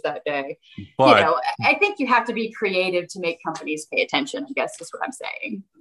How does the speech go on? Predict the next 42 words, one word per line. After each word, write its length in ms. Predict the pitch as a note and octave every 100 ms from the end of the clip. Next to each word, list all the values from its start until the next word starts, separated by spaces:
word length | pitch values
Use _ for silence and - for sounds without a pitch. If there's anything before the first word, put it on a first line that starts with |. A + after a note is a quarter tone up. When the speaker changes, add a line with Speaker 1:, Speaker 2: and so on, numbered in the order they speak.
| - - A2+
Speaker 2:
Now, 300 | C3 B2 G#2
th-, 160 | C3+ -
um, 500 | A#2+ A2 G#2+ G#2 G#2+ _ _ - G#2+
does 600 | B2+ A2+ G#2 G#2 - G#2 G2
that 420 | A2+ A2 A2+ -
company, 760 | - A2+ G#2 G#2+ G#2 G#2 G2+ -
uh, 120 | G#2 G2+
it's 220 | A2 -
been 100 | B2+
a 60 |
long 200 | G2+ F#2+
time 200 | F#2 G2
since 220 | F2+ F#2+ G#2
I 40 |
played 200 | - G2
Pokemon 440 | - F#2 F2+ E2
Go, 200 | D2+ F2+
so 160 | D#2+ E2+
I 80 | F2
don't 180 | E2 D#2+
know, 300 | F2+ E2+ D2+
but 240 | E2+ E2
I 140 | E2+ F#2
have 160 | F2+
to 80 | F2+
assume 400 | E2 - G#2 F#2+
there's 240 | F2+ E2+
also, 580 | F2+ F2 - F2+ E2+ E2
um, 320 | F2 E2+ E2 E2 - - - C#3
uh, 260 | G2+ F#2+ F#2
an 160 | G2+ G#2
element 520 | F#2 G2+ G2 F#2 F#2+ -
to 160 | B2+ A#2+
it 120 | G2+
similar 340 | - A#2+ G2+ F#2+
to, 60 |
like, 180 | F#2+ F2+
Clash 340 | - F#2+ F2+ -
of 120 | E2
Clans, 480 | - G#2 G#2 F#2 -
to 120 | G2+
where 280 | F#2 F2